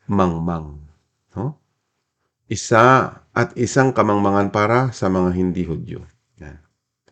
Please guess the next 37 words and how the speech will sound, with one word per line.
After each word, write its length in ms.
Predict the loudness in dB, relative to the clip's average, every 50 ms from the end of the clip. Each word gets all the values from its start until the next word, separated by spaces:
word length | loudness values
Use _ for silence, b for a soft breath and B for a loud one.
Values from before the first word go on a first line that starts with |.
| _ _ _ -4
Malinaw 360 | -2 0 2 2 2 0 -2
po 160 | -4 -6 -4
ba? 120 | -4 -4 0
Tuloy 180 | 2 2 4 4
natin 240 | 4 2 2 2 0
sa 120 | 0 0 2
twenty-four. 720 | 4 4 4 2 -2 0 6 8 8 8 8 6 2 -2 b b b b b b b b b 2
Ngunit 400 | 4 4 6 6 4 2 4 4
para 240 | 4 6 4 4
sa 80 | 2 2
mga 400 | 2 4 2 2 0 -2 _ 0
tinawag 560 | 2 4 4 6 6 6 8 8 8 8 8
ng 160 | 6 6 6
Diyos, 320 | 6 6 6 6 4 4 0
yan, 240 | 2 2 2 0 0
kung 160 | -2 -2 0
kayo 240 | 0 0 0 0 -2
po'y 160 | -4 -2 -2
tinawag 320 | -2 -2 0 0 0 0 0 0
ng 160 | -2 -2 -2
Diyos, 160 | -4 -4 -4
ibig 160 | -4 -6 -6
sabihin 260 | -2 0 0 0 0 -2
tinawag, 540 | -2 -2 0 0 0 0 0 -2 -2 -6 -8 B B B B B B B B B B B
ikaw 300 | -10 -4 2 2 2 2
ay 80 | 2 0
sumasampalataya, 1120 | 0 0 0 0 0 0 -2 0 0 0 2 2 0 0 2 4 4 6 4 4 2 0 -8 -4
sumusunod 480 | -2 0 0 0 0 0 -2 -2 0
ka 160 | 0 0 2
niya, 160 | 2 2 2 0 -6 -16 _ _ _ -2
sumusunod 500 | 0 2 4 4 4 4 4 4 4 4
ka 140 | 0 -4 -4
sa 160 | -4 -4 -2
kanyang 240 | 0 0 0 0 2
pamaran 400 | 2 2 2 2 2 2 0 0
at 80 | -2 -2
utos. 640 | -4 -4 -2 4 6 6 6 6 2 -4 -16 -20